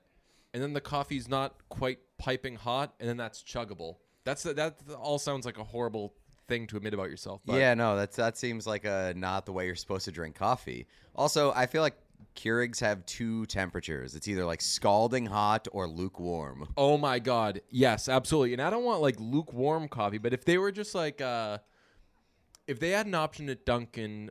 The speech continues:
Speaker 1: or at Starbucks or whatever that was like, "Hey, uh, it was poured three minutes ago and the lid's been off," doesn't
Speaker 2: Yeah.
Speaker 1: everybody take that temperature?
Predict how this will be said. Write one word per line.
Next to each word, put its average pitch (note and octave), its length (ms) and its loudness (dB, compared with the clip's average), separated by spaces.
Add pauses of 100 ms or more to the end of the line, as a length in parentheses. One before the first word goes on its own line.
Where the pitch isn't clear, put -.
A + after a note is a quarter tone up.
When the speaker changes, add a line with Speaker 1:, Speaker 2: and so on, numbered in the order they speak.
Speaker 1:
or G2+ 640 2 (120)
at F#2 480 -8 (320)
Starbucks G#2 520 0
or G2 160 4
whatever G2+ 320 2
that F#2 100 -2
was F#2+ 180 -6
like, F2 300 -4 (640)
"Hey, A#2 380 2 (400)
uh, G2+ 280 -2 (880)
it B2+ 100 2
was C3 180 2
poured D3+ 540 4 (320)
three C3+ 280 0
minutes B2+ 340 -4
ago G2 480 -4 (360)
and A2+ 180 0
the A2+ 100 4
lid's A2 300 2
been A2 180 4
off," G2+ 460 -2 (360)
doesn't C3+ 260 6
Speaker 2:
Yeah. F#2 120 -6
Speaker 1:
everybody C3 400 6
take A#2 240 -2
that A2 180 0
temperature? C3 560 -4